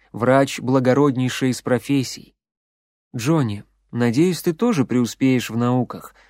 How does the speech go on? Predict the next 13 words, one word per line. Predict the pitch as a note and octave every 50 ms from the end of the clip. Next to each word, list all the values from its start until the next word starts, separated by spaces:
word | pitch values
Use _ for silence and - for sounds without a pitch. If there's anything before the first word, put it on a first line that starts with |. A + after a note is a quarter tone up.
| _ _ _
а | - B2 A2+
время | A2+ D3 G3 G#3 F#3+ F3
в | D#3
пансионе | - E3 D#3 C#3 - - F3 F#3+ G3+ G3 F3+ F3 E3 D3+ - _ _ _
запомнится | - A#2 C3 C3+ C3+ E3 F3+ F3 E3 D#3 C#3 - D3+ C#3
тебе | - C3+ B2+ B2+ D#3 D3+
как | D3+ D3 C3+ - - -
очень | D3+ D3+ D3 - - C#3
счастливое. | B2+ - - C3+ - - - C#3 D#3 E3+ C#3+ G#2+ F#2+ - D2 - - _ _ _ _ _ _ -
Лорд | - B2 C3 C#3 C3+ C3 - -
Спенсер — | - - - - C3+ C#3+ D3 C#3 B2+ - C#3 C3 A#2+ - _ _ _ -
замечательный | A2+ B2 B2 B2 A#2+ G#2 - E3+ F#3+ F#3 - - A#2+ A#2 A2+ A2+
человек, | G2+ - A2+ A2 A2 A2+ G#2+ G#2 G2+ F#2+ - _ -